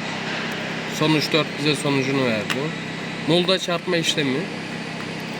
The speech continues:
İki yüz on sekiz bunun kontağı da. Ee, kaçta? Sekiz, beşi çarpsın. Kırk sonucunu bize verdi. Ee, modda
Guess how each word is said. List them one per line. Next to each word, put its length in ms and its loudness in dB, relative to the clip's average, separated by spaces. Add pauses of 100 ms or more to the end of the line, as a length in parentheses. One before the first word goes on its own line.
(340)
İki 100 2
yüz 140 2
on 160 6
sekiz 400 -2
bunun 140 0
kontağı 600 -2
da. 120 0 (1800)
Ee, 340 0
kaçta? 500 0
Sekiz, 760 0 (1080)
beşi 300 2
çarpsın. 460 0 (1300)
Kırk 140 4
sonucunu 500 2
bize 160 2
verdi. 200 0 (1200)
Ee, 200 8
modda 640 4